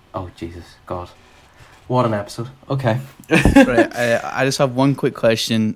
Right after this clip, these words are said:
Speaker 2: uh, before we end things. I mean, we've spoken plenty about, uh, United's setup. We, we've said that there's certain flaws, and, and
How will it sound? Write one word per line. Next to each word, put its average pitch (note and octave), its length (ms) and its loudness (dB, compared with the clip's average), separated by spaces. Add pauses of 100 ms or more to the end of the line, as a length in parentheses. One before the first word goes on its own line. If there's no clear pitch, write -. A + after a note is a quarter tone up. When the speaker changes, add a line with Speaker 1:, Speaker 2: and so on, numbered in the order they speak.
(160)
Speaker 2:
uh, G#2+ 320 0 (200)
before A2 380 -8
we A2 200 -6
end G#2+ 240 -6
things. A2+ 240 -6
I - 20 -10
mean, A2+ 220 -6
we've A2 120 -10
spoken B2 400 -6
plenty A2 360 -6
about, G#2 380 -4 (460)
uh, G#2+ 60 -10
United's G#2+ 500 -2
setup. G#2+ 520 0
We, A2 100 -6
we've A2+ 240 -8
said G#2+ 260 -6
that F2+ 140 -10
there's G#2+ 160 -10
certain A2 340 -4
flaws, G#2+ 560 -6
and, G#2+ 400 -6
and G#2+ 240 -8